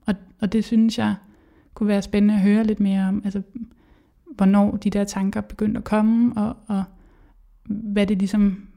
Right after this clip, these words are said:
hvad det var, der lå til grund for, jamen, hvorfor, hvorfor var det, det kunne være rart, at, at helt almindelige mennesker kunne se, der var faktisk nogen der, der, der var i, altså sådan en helt anden situation,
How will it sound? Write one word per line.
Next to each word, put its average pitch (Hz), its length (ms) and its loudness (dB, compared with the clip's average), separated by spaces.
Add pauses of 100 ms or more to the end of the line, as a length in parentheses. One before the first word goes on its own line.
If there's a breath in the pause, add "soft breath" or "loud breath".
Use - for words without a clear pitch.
(120)
hvad 202 360 0
det 196 140 4
var, 185 120 2
der 208 120 -2
lå 196 160 -2
til 214 140 -8
grund 220 240 -4
for, 214 120 -8
jamen, 196 520 -2
hvorfor, 208 460 -2
hvorfor 208 280 -2
var 185 180 -2
det, 196 160 0
det 208 80 -4
kunne - 140 -10
være 107 160 -4
rart, - 240 -6 (120)
at, - 240 -10
at - 220 -8 (720 soft breath)
helt 214 240 4
almindelige 190 320 2
mennesker 190 320 0
kunne 202 180 -4
se, - 380 -4 (280)
der 196 80 0
var 190 160 0
faktisk - 400 -12
nogen 202 240 2
der, 202 260 -4
der, 185 260 -6 (680 soft breath)
der 196 80 0
var 185 340 -2
i, 202 280 -6 (340)
altså 185 180 -2
sådan 190 280 -4
en 196 160 2
helt 233 280 4
anden 185 400 -4
situation, 202 600 -6